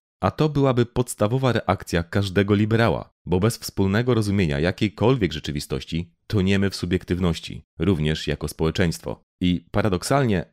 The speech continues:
otwarte wprowadzenie jawnych kłamstw do polityki, jak robią chociażby Donald Trump czy Władimir Putin, jest właśnie przyczyną polaryzacji. A lekarstwem na nią nie jest dogadywanie się, a prawda.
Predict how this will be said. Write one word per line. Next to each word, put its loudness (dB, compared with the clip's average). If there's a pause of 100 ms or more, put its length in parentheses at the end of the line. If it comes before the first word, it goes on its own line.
otwarte -2
wprowadzenie -2
jawnych -2
kłamstw -6
do -4
polityki, -4
jak -4
robią 0
chociażby -4
Donald -2
Trump -2
czy -6
Władimir -4
Putin, -2 (240)
jest 0
właśnie -2
przyczyną -2
polaryzacji. -2 (200)
A 2
lekarstwem 0
na 0
nią -4 (140)
nie 2
jest -2
dogadywanie 0
się, -4 (260)
a -2
prawda. -4